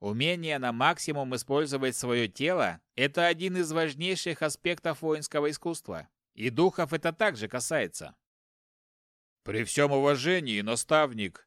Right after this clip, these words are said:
но разве простые бои с вами, кто настолько превосходит нас в мастерстве, что при уравнённых параметрах мы даже полминуты продержаться не можем,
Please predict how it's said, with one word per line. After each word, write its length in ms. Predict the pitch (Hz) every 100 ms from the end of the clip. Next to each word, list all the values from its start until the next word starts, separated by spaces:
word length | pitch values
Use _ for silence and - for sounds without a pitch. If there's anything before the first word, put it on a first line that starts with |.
| _ -
но 160 | 104
разве 380 | 135 156 135 156
простые 640 | 131 143 - - 190 170
бои 340 | 117 127 143 151
с 140 | -
вами, 380 | 131 175 170 135
кто 200 | - 131
настолько 500 | 120 117 143 135 131
превосходит 760 | 120 120 123 - 160 143 123 123
нас 260 | 123 113
в 40 | 113
мастерстве, 800 | 113 - 120 113 - 139 151
что 220 | 123 - 110
при 160 | 120
уравнённых 760 | 120 120 127 127 151 135 123 -
параметрах 640 | 123 135 139 120 127 117
мы 120 | 120 120
даже 280 | 127 113 120
полминуты 680 | 127 120 117 120 160 131 107
продержаться 640 | 113 120 117 135 120 117
не 80 | 117
можем, 480 | 127 127 107 104